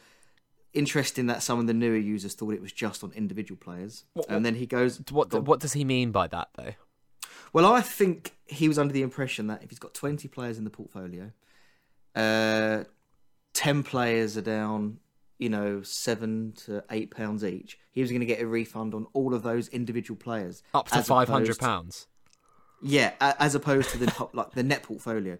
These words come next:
Speaker 1: So I think that was on him. That's his bad. But I did se-, I did see some of that on Twitter, though. People
Speaker 2: Did you?
Speaker 1: thinking
Speaker 2: Oh.
Speaker 1: the, the, the cashback refunds were on individual players.
Speaker 2: Hmm.
Speaker 1: And then he says,
Speaker 2: Why?
Speaker 1: it carries
Speaker 2: That's,
Speaker 1: on.
Speaker 2: I've never, ever heard of that before.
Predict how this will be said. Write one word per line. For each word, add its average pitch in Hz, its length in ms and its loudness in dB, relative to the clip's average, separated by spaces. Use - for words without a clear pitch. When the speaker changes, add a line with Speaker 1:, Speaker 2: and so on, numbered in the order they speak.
Speaker 1:
So 165 120 4
I 208 100 6
think 202 140 6
that 202 180 10
was 165 80 6
on 147 120 4
him. 117 180 0
That's 117 180 0
his 123 160 -2
bad. 87 400 -8
But 131 180 4
I 147 80 2
did 220 160 6
se-, - 140 4
I 220 120 10
did 311 180 8
see 233 220 6
some 208 240 4
of 185 80 4
that 190 100 2
on 180 80 -2
Twitter, - 320 -6
though. - 140 -8
People 151 240 2
Speaker 2:
Did 143 80 4
you? 160 60 8
Speaker 1:
thinking 143 80 2
Speaker 2:
Oh. 175 280 10
Speaker 1:
the, 151 220 10
the, 143 260 6
the 147 80 4
cashback 185 560 0
refunds 107 500 -4
were 113 180 -2
on 107 220 -8
individual 120 500 -6
players. 113 320 -10
Speaker 2:
Hmm. 147 460 0
Speaker 1:
And 139 140 2
then 147 80 8
he 160 60 6
says, 165 200 4
Speaker 2:
Why? 294 280 -2
Speaker 1:
it - 160 -6
carries 214 320 8
Speaker 2:
That's, 170 100 10
Speaker 1:
on. 247 80 10
Speaker 2:
I've 294 120 2
never, 240 360 4
ever 196 260 4
heard 170 240 6
of 101 60 2
that - 180 -2
before. - 320 -8